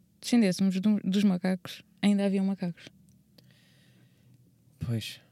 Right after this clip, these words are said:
Speaker 1: Ou será que isto é tipo cães, que é tipo os caniches e os outros? Desculpem, não sei mais agora.
Speaker 2: Os outros. Estamos aqui a fazer aqui um bocado de preconceito entre cães. No, racismo en-, entre cães é aceitável,
Speaker 1: Não, não.
Speaker 2: entre pessoas é que não.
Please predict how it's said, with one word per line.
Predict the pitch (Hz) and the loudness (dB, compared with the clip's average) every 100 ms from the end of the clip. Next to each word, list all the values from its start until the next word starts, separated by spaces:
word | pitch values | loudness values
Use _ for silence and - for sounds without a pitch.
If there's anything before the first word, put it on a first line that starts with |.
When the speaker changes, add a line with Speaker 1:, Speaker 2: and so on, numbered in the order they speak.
| _ _ _ _ - _ _ _ | _ _ _ _ -20 _ _ _
Speaker 1:
Ou | 196 | 4
será | 190 190 185 | 6 4 2
que | - | 2
isto | 196 | 2
é | |
tipo | - 190 - 185 175 170 - | 4 2 4 4 6 2 2
cães, | 175 160 160 - - | 4 4 2 -4 -8
que | 170 | -6
é | |
tipo | 175 190 | -4 -2
os | 180 | 0
caniches | 185 180 185 196 175 180 175 165 | 2 4 4 4 0 0 0 2
e | 160 | 0
os | 160 | 0
outros? | 160 - - - - _ _ _ _ | -2 -6 -12 -18 -20 _ _ _ _
Desculpem, | - - 151 160 | -14 -10 -6 -4
não | |
sei | 165 165 | -4 -4
mais | 165 160 | -4 -6
agora. | 156 - | -10 -8
Speaker 2:
Os | 117 98 | -8 -8
outros. | 92 90 113 - _ _ | -10 -12 -18 -20 _ _
Estamos | - 95 92 | -14 -8 -8
aqui | 92 95 | -6 -10
a | |
fazer | - 98 98 | -8 -6 -6
aqui | 90 | -6
um | 92 | -8
bocado | 92 101 | -6 -8
de | - | -8
preconceito | - 95 - 92 | -10 -8 -8 -8
entre | 90 87 - | -8 -12 -10
cães. | 107 113 - _ - - _ _ - | -8 -8 -12 _ -20 -20 _ _ -10
No, | 87 85 | -8 -8
racismo | 101 95 - 107 92 90 87 - _ _ _ | -6 -4 -2 -4 -4 -6 -10 -14 _ _ _
en-, | 101 98 95 | -4 -2 -2
entre | 98 - | -4 -4
cães | 104 95 | -4 -2
é | 92 | -6
aceitável, | 90 101 104 117 110 117 | -6 -6 0 0 2 2
Speaker 1:
Não, | |
não. | 160 | 2
Speaker 2:
entre | 220 202 | 2 -2
pessoas | - 113 104 | -6 -6 -6
é | 95 95 | -6 -8
que | 95 | -8
não. | 95 | -10